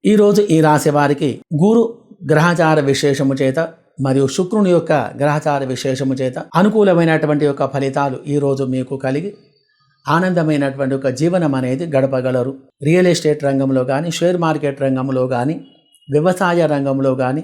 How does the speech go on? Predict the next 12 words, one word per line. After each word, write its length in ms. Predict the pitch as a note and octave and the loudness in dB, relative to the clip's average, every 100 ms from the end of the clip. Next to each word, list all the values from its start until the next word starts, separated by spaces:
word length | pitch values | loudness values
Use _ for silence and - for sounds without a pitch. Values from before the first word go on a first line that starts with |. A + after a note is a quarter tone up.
| - | -8
వ్యాపారములో 760 | C3 C#3 E3 E3+ E3 D3+ D3 C3+ | -2 0 0 0 0 0 0 -2
కానీ, 300 | B2 B2+ D#3 - _ - | -2 -4 -6 -10 _ -4
ఇత్యాది 500 | F3 F3+ G#3+ F#3+ D#3+ | -2 2 2 2 2
ఇతరత్ర 460 | D#3+ E3+ E3 D#3 | 0 0 -2 -2
ఏ 220 | C#3 D3 F3+ | 0 0 0
రంగంలో 460 | F3 E3 D#3+ D3 | 0 -2 -2 -2
ఉన్నా 320 | B2 C3 C#3+ D#3 | -2 -2 -2 -4
ఆ 100 | D3 | -4
యొక్క 240 | F3+ F3+ E3 | -2 -2 -2
రంగంలో 600 | D3 C#3+ C#3 D3+ A#2 - | -2 -2 -2 -2 -4 -4
అభివృద్ధి 440 | D3+ G#3 G#3 D3+ | -2 0 -2 0
అనేది 580 | D3+ C#3+ C3+ E3 A#2 - | 0 0 0 -2 -4 -10